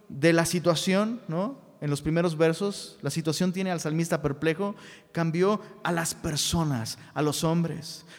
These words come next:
Primero, en los enemigos de Dios, todo lo que ellos han hecho. Luego, en ellos mismos como nación, ¿no? Ya no ven señales, no hay profeta, no hay entre nosotros quien sepa hasta cuándo. Verso diez, "¿Hasta cuándo?". Dos veces repite esta pregunta, "¿Hasta cuándo, oh Dios,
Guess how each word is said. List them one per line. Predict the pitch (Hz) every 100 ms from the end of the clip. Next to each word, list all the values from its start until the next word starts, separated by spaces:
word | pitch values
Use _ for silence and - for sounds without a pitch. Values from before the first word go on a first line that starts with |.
| -
Primero, | 165 175 208 233 - 170
en | 180
los | 175 190
enemigos | 175 175 233 247 226
de | 208
Dios, | 202 233 214 -
todo | 240 233
lo | 220
que | 214
ellos | 214 208
han | 202
hecho. | 208 208 180 202 - _ - -
Luego, | 175 214 240 233 - -
en | 202 214
ellos | 233 247 190
mismos | 240 254 247 214
como | - 202 202
nación, | 196 - 254 285 247 - - - -
¿no? | 233 330 - - - -
Ya | 185
no | 226 220
ven | 220 233
señales, | 226 202 208 220 196
no | 208
hay | 233
profeta, | 220 214 - 226 226 226 - -
no | 180
hay | 233 254
entre | 226 214
nosotros | 202 226 226 220
quien | 226 214
sepa | 226 226 226
hasta | - 208
cuándo. | 214 240 240 196 -
Verso | 175 233 233
diez, | 226 254 - - -
"¿Hasta | - - 285
cuándo?". | - 277 359 254 - - -
Dos | 151 233 254 208
veces | 247 262 262 220
repite | 196 - 226 240
esta | 226 214
pregunta, | 202 196 233 233 214
"¿Hasta | 208 233
cuándo, | - 240 269 240 -
oh | 214 226
Dios, | 202 202 196 -